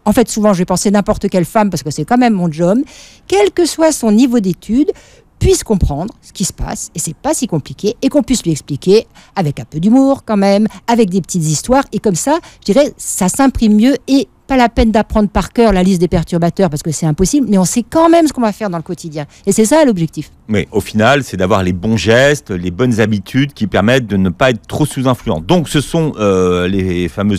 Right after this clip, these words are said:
Speaker 2: perturbateurs endocriniens, ce sont des substances qui sont forcément chimiques ?
Speaker 1: Non, il y a des perturbateurs endocriniens qui sont naturels, hein. Par exemple, le, le soja,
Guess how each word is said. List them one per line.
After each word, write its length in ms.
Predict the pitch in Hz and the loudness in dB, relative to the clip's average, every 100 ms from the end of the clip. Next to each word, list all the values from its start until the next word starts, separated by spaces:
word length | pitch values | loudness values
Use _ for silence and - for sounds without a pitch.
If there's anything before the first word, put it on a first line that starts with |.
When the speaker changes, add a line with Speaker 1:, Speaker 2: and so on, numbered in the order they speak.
| 95 | -4
Speaker 2:
perturbateurs 520 | 85 95 101 95 98 90 | -8 -8 -4 -6 -4 -6
endocriniens, 460 | 90 - 104 151 - - - | -6 -6 0 0 -2 -14 -10
ce 100 | 123 | -8
sont 140 | 113 | -2
des 100 | 131 | -2
substances 560 | 123 139 - - 139 123 | -2 -4 -10 -2 -2 -2
qui 80 | 123 | -6
sont 140 | 135 | -6
forcément 560 | 127 - 165 - 170 190 | -4 -4 -4 -2 -2 -2
chimiques ? 580 | - 185 196 - - _ - | 0 0 0 -2 -18 _ -4
Speaker 1:
Non, 120 | 415 494 | -2 0
il 80 | |
y 20 | 247 | 0
a 60 | |
des 80 | 247 | 0
perturbateurs 600 | 247 208 - 196 190 202 | 0 -2 -2 -2 0 0
endocriniens 520 | 190 175 - 180 165 | 0 0 -2 -2 -2
qui 140 | 262 269 | -2 -2
sont 140 | 254 | 0
naturels, 520 | 202 165 160 175 277 | 0 0 -4 -2 0
hein. 140 | 269 277 | 2 0
Par 180 | 208 165 | 0 0
exemple, 580 | 165 139 208 285 - | -2 -2 -4 -2 2
le, 520 | 190 180 156 151 151 139 - - | 4 4 4 2 2 -2 -6 -4
le 120 | 165 | 0
soja, 380 | 165 165 135 202 | 0 0 2 2